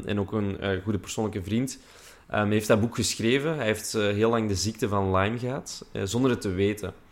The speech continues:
Dus hij had, ja, altijd chronische ontstekingen en hij wist gewoon niet van waar het kwam. Hij was een beloftevol, eh, voetbalspeler. Ehm, en dan na x aantal jaar is het dan terechtgekomen. Hij heeft heel veel medicatie, hij heeft alles geprobeerd, antibiotica, ehm,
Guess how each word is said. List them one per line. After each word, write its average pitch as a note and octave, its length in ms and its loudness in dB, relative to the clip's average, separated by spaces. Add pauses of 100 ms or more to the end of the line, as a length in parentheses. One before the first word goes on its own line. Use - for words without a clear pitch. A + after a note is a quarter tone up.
(280)
Dus - 80 -8
hij A2 80 4
had, - 340 0
ja, G2+ 120 -4
altijd A2+ 640 -2
chronische G#2+ 680 0
ontstekingen B2+ 720 -6
en G#2+ 100 -4
hij G2 160 0
wist F#2+ 200 -8
gewoon G#2+ 160 -2
niet G#2+ 100 -4
van G2+ 120 -4
waar G2 100 0
het G2 120 -8
kwam. C3 160 -6
Hij A#2 100 -4
was F#2+ 100 -2
een F#2+ 140 -2
beloftevol, F#2+ 580 -4
eh, F#2+ 120 -2
voetbalspeler. B2+ 840 -6 (640)
Ehm, G2+ 680 0 (280)
en G#2+ 200 -2
dan G#2+ 160 2
na G#2 280 4 (120)
x - 120 -2
aantal G2+ 260 2
jaar G#2 200 4
is A2 80 0
het G2+ 120 -2
dan F#2+ 280 -4 (160)
terechtgekomen. D3 720 -6
Hij A2 100 -6
heeft G2 240 -8
heel G#2 160 -2
veel G2+ 100 0
medicatie, G#2 640 -2
hij - 80 -2
heeft - 240 -6
alles C3+ 200 0
geprobeerd, A2 520 -6
antibiotica, A2 920 -6
ehm, G2 280 -4